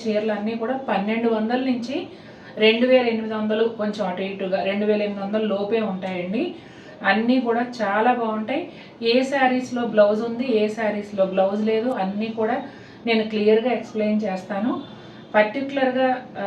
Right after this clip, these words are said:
నేను బడ్జెట్ అని ఎందుకు చెప్తున్నానంటే, చాలామంది మీరు ఎప్పుడు కాస్ట్లీ శారీసే చూపిస్తున్నారు,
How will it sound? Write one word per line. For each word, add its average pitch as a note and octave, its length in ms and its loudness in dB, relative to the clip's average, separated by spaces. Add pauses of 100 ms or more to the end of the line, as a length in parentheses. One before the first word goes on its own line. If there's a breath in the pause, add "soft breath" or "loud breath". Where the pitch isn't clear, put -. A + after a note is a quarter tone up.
(100)
నేను G3+ 240 -4
బడ్జెట్ A3+ 440 4
అని A#3 120 -2
ఎందుకు G#3+ 280 -2
చెప్తున్నానంటే, G#3 640 -4 (140)
చాలామంది A3 680 0 (540 loud breath)
మీరు A#3+ 200 6
ఎప్పుడు B3 240 2
కాస్ట్లీ A3+ 480 2
శారీసే A3+ 460 2
చూపిస్తున్నారు, G#3 680 -6